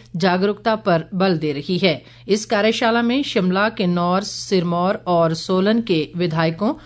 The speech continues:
व अधिकारियों ने भाग लिया। दुर्गाष्टमी के मौके पर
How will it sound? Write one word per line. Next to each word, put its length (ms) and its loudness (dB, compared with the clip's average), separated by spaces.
व 100 2
अधिकारियों 600 0
ने 180 2
भाग 320 0
लिया। 380 -2
दुर्गाष्टमी 720 0
के 120 -4
मौके 340 2
पर 280 0